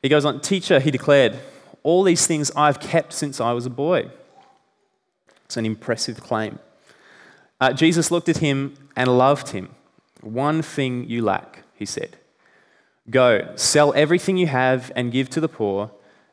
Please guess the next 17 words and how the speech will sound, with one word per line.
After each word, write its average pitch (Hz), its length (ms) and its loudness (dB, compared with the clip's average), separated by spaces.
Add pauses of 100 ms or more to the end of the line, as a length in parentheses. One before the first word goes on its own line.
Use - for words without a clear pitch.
and 107 160 -4
you 120 80 -4
will 120 80 -4
have 117 220 -4
treasure 104 380 -4
in 107 200 -8
heaven. 104 480 -12 (320)
Then 117 280 0
come, 120 480 -2 (260)
follow 98 280 -8
me." 101 340 -8 (1000)
At 113 180 -2
this, 156 320 2
the 139 100 -4
man's 131 360 -2
face 123 400 0
fell. 107 560 -2